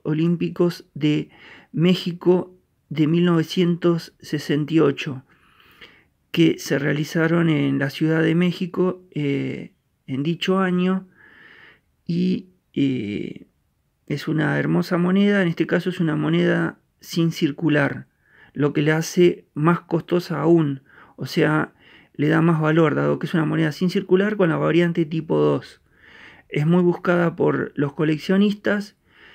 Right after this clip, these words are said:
y, eh, hay otra variante que es la de, eh, la de la curvatura de la lengua de la serpiente que está mordiendo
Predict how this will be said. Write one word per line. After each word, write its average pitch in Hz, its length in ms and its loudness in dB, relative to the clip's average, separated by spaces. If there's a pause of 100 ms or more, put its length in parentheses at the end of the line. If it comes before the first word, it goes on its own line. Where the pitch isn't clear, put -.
(240)
y, 175 440 -2 (120)
eh, 139 760 -2 (160)
hay 156 140 2
otra 165 200 4
variante 180 500 2
que 151 100 -4
es 156 80 -2
la 160 180 2
de, 143 380 0 (640)
eh, 135 600 -2 (280)
la 135 220 0
de 139 100 2
la 139 600 0 (1400)
curvatura 170 680 4
de 147 180 4
la 143 140 4
lengua 165 420 4
de 143 220 2
la 139 120 0
serpiente 156 680 0
que 131 120 -4
está 147 240 -4
mordiendo 147 640 0